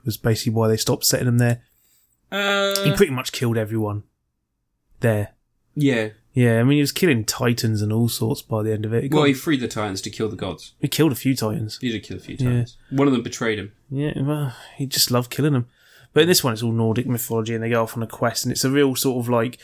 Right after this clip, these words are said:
Speaker 1: kind of reminds me a bit of The Road. They're just sort of going around trying to make their way, and they're dealing with whatever shit comes their way as they go along, and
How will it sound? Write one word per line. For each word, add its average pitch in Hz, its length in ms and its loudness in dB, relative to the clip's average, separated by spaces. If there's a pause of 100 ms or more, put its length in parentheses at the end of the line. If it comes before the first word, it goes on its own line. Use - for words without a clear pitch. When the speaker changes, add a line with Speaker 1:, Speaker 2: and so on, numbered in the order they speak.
(200)
Speaker 1:
kind 226 140 4
of 147 60 4
reminds 113 200 2
me 113 80 0
a 110 40 0
bit 123 160 -2
of 123 60 -4
The 117 80 -2
Road. 131 340 2 (120)
They're 123 80 0
just 123 180 -2
sort 127 120 -4
of 131 40 -2
going 123 220 2
around 123 440 2 (480)
trying 151 200 4
to 139 60 6
make 139 220 4
their 135 160 4
way, 127 320 4
and 110 100 -4
they're 113 100 0
dealing 123 260 4
with 117 140 2
whatever 120 320 0
shit - 280 -2
comes 113 280 -4
their 117 140 2
way 117 200 2
as 110 140 -2
they 113 120 0
go 113 220 0
along, 113 320 0
and 101 120 -16